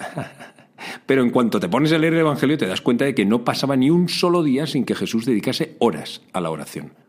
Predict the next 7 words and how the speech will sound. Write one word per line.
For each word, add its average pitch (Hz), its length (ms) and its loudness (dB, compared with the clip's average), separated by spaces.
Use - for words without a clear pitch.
Curioso, 127 840 2
esto 127 280 -2
ya 131 200 0
tiene 139 420 0
algo 147 300 0
que 151 100 0
decirnos. 113 580 -4